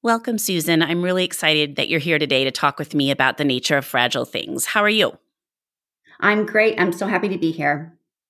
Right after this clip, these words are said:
Speaker 1: Well, why don't we start out by talking a little bit about the nature of fragile things? Why don't you tell me about it?
Speaker 2: Well, the title of the book, um, I want you to th-,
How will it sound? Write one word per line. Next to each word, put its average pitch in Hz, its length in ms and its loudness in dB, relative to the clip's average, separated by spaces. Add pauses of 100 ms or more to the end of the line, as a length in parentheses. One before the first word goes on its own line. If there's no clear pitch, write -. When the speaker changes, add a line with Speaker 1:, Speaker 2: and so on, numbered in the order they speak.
(340)
Speaker 1:
Well, 180 300 4
why 214 120 2
don't 240 100 -2
we 269 60 0
start 262 300 0
out 185 200 2
by 180 60 -2
talking 185 420 -2
a 160 60 0
little 160 200 2
bit 151 120 2
about 143 300 2
the 151 60 -6
nature 147 340 -2
of 135 60 -4
fragile 127 340 0
things? 107 280 -4
Why 175 120 4
don't 190 120 0
you 202 120 -4
tell 185 240 0
me 147 160 0
about 113 240 -2
it? - 120 -6 (760)
Speaker 2:
Well, 311 120 4
the 285 120 4
title 349 420 -2
of 254 120 2
the 226 80 2
book, 185 560 0
um, 170 380 2
I 170 80 4
want 247 240 2
you 247 100 2
to 226 220 -4
th-, - 260 -8